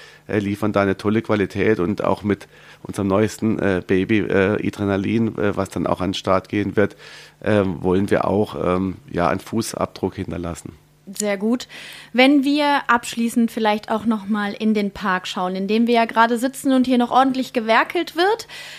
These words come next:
Speaker 2: ähm, welche Attraktionen liegen den Gästen denn besonders am Herzen? Und ist es da vielleicht auch schwer,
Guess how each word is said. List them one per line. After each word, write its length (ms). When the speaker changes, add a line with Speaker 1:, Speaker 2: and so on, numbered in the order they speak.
Speaker 2:
ähm, 400
welche 680
Attraktionen 1400
liegen 640
den 320
Gästen 500
denn 480
besonders 640
am 160
Herzen? 380
Und 160
ist 160
es 140
da 240
vielleicht 380
auch 140
schwer, 520